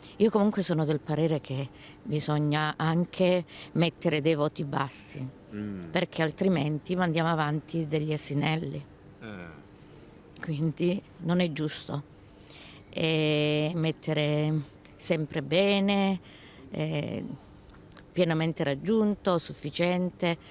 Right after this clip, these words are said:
Speaker 2: Però un effetto, che effetto fa il due?
Speaker 1: No,
Speaker 2: Su
Speaker 1: questo
Speaker 2: un
Speaker 1: no,
Speaker 2: ragazzo.
Speaker 1: questo no.
Speaker 2: Ok. A lei non è mai capitato nella
Speaker 1: No,
Speaker 2: sua vita di
Speaker 1: no,
Speaker 2: maestra
Speaker 1: no,
Speaker 2: mettere
Speaker 1: no, no,
Speaker 2: due?
Speaker 1: no, no, no.
Speaker 2: Mm.
Speaker 1: Però neanche regalare i voti.
Speaker 2: Mm. Perché pensa che vengano anche regalati a volte i voti?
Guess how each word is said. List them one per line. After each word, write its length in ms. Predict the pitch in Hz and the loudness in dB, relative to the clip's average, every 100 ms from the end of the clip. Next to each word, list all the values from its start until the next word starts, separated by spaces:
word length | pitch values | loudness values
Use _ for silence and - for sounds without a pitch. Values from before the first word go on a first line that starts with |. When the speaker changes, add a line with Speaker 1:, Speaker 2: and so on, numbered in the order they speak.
| - | -8
Speaker 2:
Però 200 | 127 139 151 | -2 0 2
un 160 | 147 | 2
effetto, 320 | 135 156 143 | 2 2 0
che 80 | 156 | -2
effetto 340 | 143 139 - 151 | 0 0 0 0
fa 180 | 127 98 | 2 2
il 140 | 95 | 0
due? 460 | 98 120 107 98 98 - - | 0 2 4 4 2 -6 -10
Speaker 1:
No, 200 | 208 156 | -8 -8
Speaker 2:
Su 40 | |
Speaker 1:
questo 260 | - 185 202 | -6 -2 -2
Speaker 2:
un 60 | 170 | -2
Speaker 1:
no, 60 | |
Speaker 2:
ragazzo. 280 | 139 - - - - - - | -4 -10 -20 -20 -20 -20 -2
Speaker 1:
questo 300 | 190 - 151 | -2 -2 -4
no. 100 | 135 - - - - | -6 -10 -20 -20 -20
Speaker 2:
Ok. 140 | - - - - - - | -20 -20 -20 -20 -20 -8
A 40 | 120 | -4
lei 100 | 127 | 0
non 100 | 127 | 4
è 40 | |
mai 160 | 117 113 | 4 4
capitato 560 | 113 110 110 104 107 | 2 2 4 4 2
nella 140 | 110 104 | 0 2
Speaker 1:
No, 60 | |
Speaker 2:
sua 100 | - | 2
vita 120 | 101 107 | 2 2
di 60 | |
Speaker 1:
no, 60 | 101 | 2
Speaker 2:
maestra 200 | 98 107 | 0 0
Speaker 1:
no, 40 | 98 | 0
Speaker 2:
mettere 240 | 101 98 | 2 0
Speaker 1:
no, 80 | 101 | 0
no, 140 | 107 | 0
Speaker 2:
due? 300 | 98 92 90 165 | 0 -2 -4 -4
Speaker 1:
no, 240 | 156 151 | -2 -2
no, 160 | 151 151 | -2 -4
no. 200 | 151 156 - | -6 -10 -14
Speaker 2:
Mm. 60 | - - - - - - | -16 -16 -20 -20 -20 -6
Speaker 1:
Però 240 | 196 190 226 | 0 2 2
neanche 640 | 180 156 170 170 - 175 | 2 0 0 -2 -2 0
regalare 540 | 160 151 151 156 160 | 2 0 0 -2 -2
i 80 | 165 | -4
voti. 600 | 151 - - - 160 151 - - 113 | -4 -6 -6 -6 -6 -6 -10 -18 -14
Speaker 2:
Mm. 140 | 92 82 - - - - - - - - - - - - | -12 -14 -20 -20 -20 -20 -20 -20 -20 -20 -20 -20 -20 -18
Perché 200 | 92 92 | -14 -8
pensa 260 | 90 92 | -6 -6
che 140 | 90 92 | -4 -2
vengano 320 | 87 87 85 | -2 -2 -4
anche 180 | 87 90 | -4 -4
regalati 440 | 87 87 85 82 85 | -4 -2 -2 -2 -4
a 40 | |
volte 360 | 82 80 76 82 | -4 -6 -8 -8
i 80 | |
voti? 480 | 80 80 78 80 82 | -8 -10 -10 -14 -14